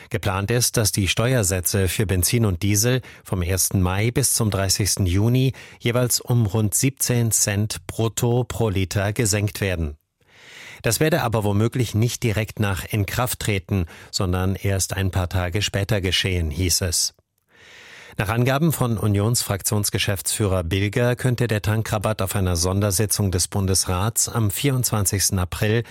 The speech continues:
endgültig beschlossen werden. Durch das Deutschlandticket sind im Jahr seiner Einführung laut Berechnungen rund zwei Komma fünf Millionen Tonnen C O zwei im Verkehrssektor eingespart worden. Diese Zahl für zweitausendvierundzwanzig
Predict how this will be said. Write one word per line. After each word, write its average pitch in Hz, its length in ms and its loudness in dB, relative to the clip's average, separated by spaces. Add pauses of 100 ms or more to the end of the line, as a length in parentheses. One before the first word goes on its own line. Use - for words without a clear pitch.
(340)
endgültig 90 760 -2
beschlossen 101 500 -2
werden. 82 360 -6 (1900)
Durch 127 200 2
das 127 200 2
Deutschlandticket 95 760 0
sind 101 340 0
im 101 260 -2
Jahr 101 320 0
seiner 101 340 0
Einführung 117 680 0 (280)
laut 95 300 -2
Berechnungen 104 560 0
rund 98 240 0
zwei 113 200 0
Komma 131 240 0
fünf - 360 -2
Millionen 101 520 0
Tonnen 98 380 0
C 101 220 0
O 92 80 0
zwei 92 380 -2
im 101 240 0
Verkehrssektor 98 960 0
eingespart 104 640 -2
worden. 92 400 0 (460)
Diese 85 200 0
Zahl 95 300 0
für 104 180 -2
zweitausendvierundzwanzig 92 1300 0